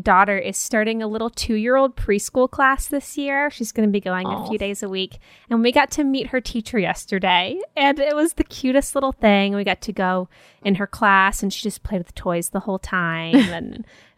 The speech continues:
Speaker 1: just kinda got acquainted with the space.
Speaker 2: Yeah.
Speaker 1: So tomorrow's her first day. So I've been packing her lunch and everything tonight, um,
Speaker 2: Yeah.
Speaker 1: and just hoping and praying that she doesn't cry too much and that I don't cry too much
Speaker 2: Yeah.
Speaker 1: whenever I drop her off tomorrow. <laughs>
Speaker 2: Right?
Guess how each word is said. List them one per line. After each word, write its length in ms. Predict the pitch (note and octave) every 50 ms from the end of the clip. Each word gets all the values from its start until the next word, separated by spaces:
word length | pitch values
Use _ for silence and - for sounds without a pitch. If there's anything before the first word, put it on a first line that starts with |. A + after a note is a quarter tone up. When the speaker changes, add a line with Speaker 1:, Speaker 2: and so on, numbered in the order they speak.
| -
Speaker 1:
just 180 | - G3 - -
kinda 220 | - C#4 C4 B3+
got 140 | A#3+ A#3+ A3+
acquainted 720 | A3 - - - B3 A3+ G#3+ G3+ - - A3+ G#3+ G#3+ G#3+ G#3+
with 160 | G#3+ - -
the 80 | A3+
space. 720 | - - - - - F#3 D#3+ E3 G#3 D4 - - - - -
Speaker 2:
Yeah. 220 | G#3+ A3 G3+ F3+ F3
Speaker 1:
So 240 | F3 F3 E3+ F3+ - _ _ -
tomorrow's 680 | - - A3+ G3+ G3 G3+ G3+ G#3+ A#3+ C#4 D4+ D#4+ - -
her 120 | F4 E4
first 480 | - - - A#3 G#3+ A3 G#3+ - - -
day. 320 | - F3 D#3+ D#3 D3+ - F3+ -
So 120 | - G#3
I've 80 | G3 F#3
been 160 | G#3 G3 F#3+
packing 340 | - G3+ F#3 - - G#3+ F#3+
her 140 | G#3 G#3
lunch 580 | G3 F#3+ F3 F3 F#3 F3+ - _ - - - - _ - - - _ _ -
and 100 | G3+ F3+
everything 760 | - F#3 F3+ - F#3 F#3+ - - G3 F#3 F#3 F#3 G3+ A3 - -
tonight, 680 | - - A#3+ G#3+ F#3+ F3+ F3 F3+ F3+ F3+ - - - _ _ -
um, 220 | G3 F#3 F3+ F3
Speaker 2:
Yeah. 160 | E3+ E3 F3+ F3
Speaker 1:
and 220 | - G3 F#3+ F#3 -
just 360 | A3+ - - - _ - - - - - _ _ _
hoping 300 | - C4 A#3+ - B3 B3
and 140 | A#3 A3+ G#3+
praying 360 | - - G3+ F3+ F3+ F#3 F#3+ F#3
that 120 | F#3 - -
she 100 | - G3
doesn't 240 | F#3+ F#3 - - -
cry 200 | - A#3+ G3+ G#3
too 180 | G#3 - A3 G3+
much 300 | G3 G3 G3 - - - -
and 80 | G3
that 100 | F#3+ - -
I 100 | F3 E3+
don't 180 | F#3 G3 -
cry 180 | - B3+ A#3+ B3
too 180 | - - D4 C#4
much 360 | C#4 C#4 C#4+ _ - - -
Speaker 2:
Yeah. 60 | A#3+
Speaker 1:
whenever 220 | G#3 F#3+ F3 F3+ F3
I 80 | F3 F3
drop 220 | - F3 - - -
her 100 | - F#3
off 120 | - -
tomorrow. 380 | - A3+ G3 - - - B3+ D4+
<laughs> 140 | - - -
Speaker 2:
Right? 560 | B3+ A3 G#3+ G#3 G3 G3 G#3+ A#3 A#3+ -